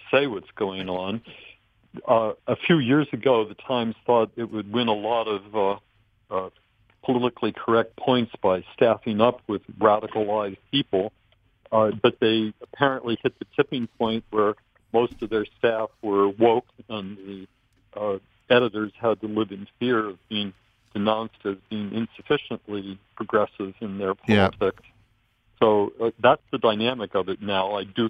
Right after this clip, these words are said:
Speaker 1: think that, uh, the newsroom is, uh, uh,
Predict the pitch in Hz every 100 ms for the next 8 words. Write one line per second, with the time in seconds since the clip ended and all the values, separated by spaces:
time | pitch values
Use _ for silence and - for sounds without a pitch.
0 | - 117 98 - 101 - - 95 95 _
1 | _ _ _ - 107 107 110 104 107 110
2 | 104 101 101 95 95 _ - 98 95 90
3 | _ _ _ _ _ - 90